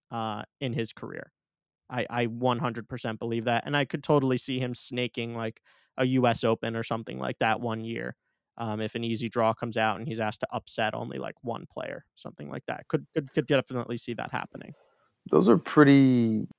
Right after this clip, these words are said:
Speaker 2: actually high goals for him, in my opinion. I think he's gonna be a slam winner too. Um, I think he will get maybe,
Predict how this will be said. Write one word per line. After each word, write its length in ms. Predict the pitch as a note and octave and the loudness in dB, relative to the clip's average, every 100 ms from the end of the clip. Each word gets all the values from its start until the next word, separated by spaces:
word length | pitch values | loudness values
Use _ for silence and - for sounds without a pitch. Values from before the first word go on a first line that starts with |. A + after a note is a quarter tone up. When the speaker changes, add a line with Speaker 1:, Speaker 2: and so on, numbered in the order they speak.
| - | -2
Speaker 2:
actually 300 | - - C3+ | 0 6 8
high 260 | G2 G2+ F#2+ | 8 8 6
goals 300 | F2+ F2+ G2 | 8 8 8
for 100 | A2 | 4
him, 180 | G#2 F#2 | 4 4
in 60 | |
my 140 | F2+ D2 | 6 6
opinion. 380 | - A2 E2 G2 | 6 2 2 4
I 100 | B2 | 6
think 200 | D#3+ B2 | 4 6
he's 160 | A#2+ | 4
gonna 160 | A2+ G#2 | 4 4
be 120 | F#2+ | 4
a 60 | G#2+ | 2
slam 360 | - G#2 G2+ | 2 4 4
winner 260 | G#2+ G#2 G2 | 2 2 -2
too. 420 | - G#2 A2+ B2+ - | 2 4 4 2 0
Um, 220 | G#2+ G#2 F#2+ | 4 4 4
I 80 | |
think 180 | A2 A#2 | 0 -2
he 80 | A2 | -2
will 180 | G2+ G#2 | -2 4
get 200 | G#2 F#2+ - | 6 4 0
maybe, 800 | G#2+ G#2 F#2+ G#2 G2+ G2 F2+ | 0 2 2 0 0 -2 -6